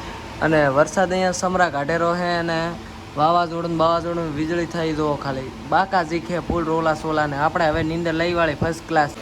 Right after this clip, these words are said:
હવે ભાઈ કોઈ એમ ય ના પૂછતા કમેન્ટમાં કે "આનંદ ભાઈ આ ખીલ મટાડવાની ટેકનિક પાવડરથી કઈ રીતે મટે કોને?" તો મને આ છે ને બુઝુર્ગો દ્વારા જાણવા મળ્યું છે કે તું ગમે એટલી ક્રીમ ઇસ્તેમાલ કરી લઈશ પણ તારે છે ને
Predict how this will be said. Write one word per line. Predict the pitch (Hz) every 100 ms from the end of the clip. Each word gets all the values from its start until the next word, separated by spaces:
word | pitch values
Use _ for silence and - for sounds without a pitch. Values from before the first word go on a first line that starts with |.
| - -
હવે | 175
ભાઈ | 196 214
કોઈ | 214 208 196
એમ | 214 220
ય | 208
ના | 208
પૂછતા | 185 202 208 170
કમેન્ટમાં | 185 185 175 180 175
કે |
"આનંદ | 165 190 190
ભાઈ | 185
આ | 180
ખીલ | 165 180 185
મટાડવાની | 190 185 190 190 180
ટેકનિક | 165 180 190 190
પાવડરથી | 175 175 180 185 180
કઈ | 175 196
રીતે | 175 160 160
મટે | 156 156 156
કોને?" | - 180 175
તો | 156
મને | 147 151 185
આ | 185 190
છે | 190 202
ને | 190 151 - - - -
બુઝુર્ગો | 165 185 202 196
દ્વારા | 185 190 185
જાણવા | 170 180 190
મળ્યું | 175 185 196
છે | 190 180
કે | 175
તું | 165
ગમે | 160 185 196
એટલી | 190
ક્રીમ | 180 180 185
ઇસ્તેમાલ | 180 180 180 175
કરી | 165 180
લઈશ | 180 165 165
પણ | 160
તારે | 165 165 175
છે | 190
ને | 185 151 -